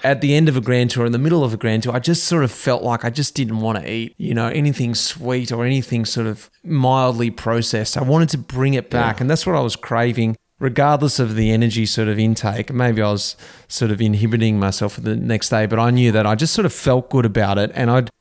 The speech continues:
Speaker 1: push the carbs in a bit later on.
Speaker 2: A lot of the guys track their food now at races, uh, in the team, and I think if that salad isn't stopping you from hitting your, you know, total requirements for the day,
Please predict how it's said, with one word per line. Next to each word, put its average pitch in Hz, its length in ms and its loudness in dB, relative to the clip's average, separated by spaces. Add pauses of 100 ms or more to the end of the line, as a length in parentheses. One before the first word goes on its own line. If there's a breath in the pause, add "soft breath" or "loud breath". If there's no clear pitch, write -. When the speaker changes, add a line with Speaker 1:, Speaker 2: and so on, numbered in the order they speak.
(140)
Speaker 1:
push - 240 0
the - 80 -10
carbs 101 340 0
in 107 140 2
a - 20 2
bit 98 160 0
later 95 340 0
on. 104 200 -2 (180)
Speaker 2:
A 135 60 2
lot 175 100 4
of 156 60 2
the 131 80 2
guys 107 420 0
track - 300 -6
their 98 160 0
food 98 320 0
now 95 180 0
at 65 80 -2
races, 95 640 -2
uh, 85 220 -2
in 87 100 -4
the 80 60 -6
team, 92 500 -2
and 87 120 -2
I 92 60 -2
think 107 460 -2 (120)
if 123 140 -4
that 156 240 0
salad 117 560 0
isn't 107 300 0
stopping 98 400 -2
you 117 160 2
from 98 180 -2
hitting 101 380 -4
your, 87 300 0 (200)
you 87 120 -4
know, 78 180 -4 (400)
total 92 300 -2
requirements 87 600 -4
for - 80 -6
the 98 60 -2
day, 92 380 -2